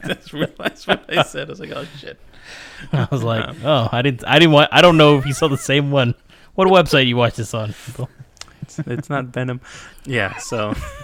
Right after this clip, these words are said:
Speaker 1: <laughs> so I don't, I don't know what, what that's supposed to lead into. Um, and I honestly am not familiar with the character. I don't know if it's made for the film or not, Detective Mulligan, but, um, I guess we'll just have to see. Maybe,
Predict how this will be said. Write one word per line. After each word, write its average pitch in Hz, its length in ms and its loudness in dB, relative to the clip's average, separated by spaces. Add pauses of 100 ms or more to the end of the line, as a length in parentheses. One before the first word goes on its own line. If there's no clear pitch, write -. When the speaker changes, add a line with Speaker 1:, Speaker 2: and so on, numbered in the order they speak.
(180)
Speaker 1:
<laughs> - 680 -16
so 185 220 6
I 214 60 8
don't, 214 200 2
I 170 140 4
don't 190 120 4
know 175 180 4
what, 156 240 0
what 139 220 0
that's 135 200 -2
supposed 135 220 -6
to 127 80 -6
lead 120 220 -2
into. 135 600 -4 (140)
Um, 110 320 -4
and 123 100 2
I 131 140 6
honestly 143 280 -2
am 117 100 -2
not 117 180 -2
familiar 117 360 -4
with - 400 -10 (280)
the 110 100 -10
character. 113 440 -6
I 110 40 -2
don't 110 120 -4
know 107 60 -6
if 104 60 -14
it's - 220 -14
made 107 160 -10
for 113 100 -8
the 98 60 -12
film 110 200 -10
or 110 40 -8
not, 110 160 -4
Detective 101 380 -8
Mulligan, 110 480 -10
but, - 200 -10 (680)
um, 107 480 -10
I 113 100 -16
guess 104 200 -12
we'll 104 80 -10
just 98 140 -16
have 98 120 -16
to - 80 -18
see. 104 200 -12
Maybe, 98 380 -14